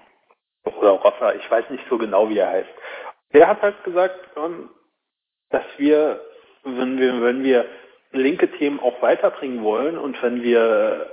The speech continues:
also tatsächlich demokratisch diskutieren wollen, äh, dass, äh, Diskussionen, also Argumente auch auf einen Resonanzboden fallen müssen, dass die,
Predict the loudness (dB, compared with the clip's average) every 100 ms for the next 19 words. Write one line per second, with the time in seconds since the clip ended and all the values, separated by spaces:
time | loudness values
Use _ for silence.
0 | -8 -6 -6 0 2 2 -2 -12 -16 -10
1 | -8 -4 2 2 2 -4 -10 -20 _ -20
2 | -20 -8 -8 -4 -2 0 0 -2 -8 -18
3 | -20 -20 _ _ 0 0 0 -2 -4 -6
4 | 0 2 4 0 -6 -10 -2 -2 0 0
5 | 0 -2 -2 0 0 0 -6 -8 -4 -4
6 | -2 -6 -6 -4 0 2 0 -2 -6 -10
7 | -6 -2 -2 -2 2 4 4 0 -6 -6
8 | -12 -16 -20 -20 -14 -12 -8 -2 -2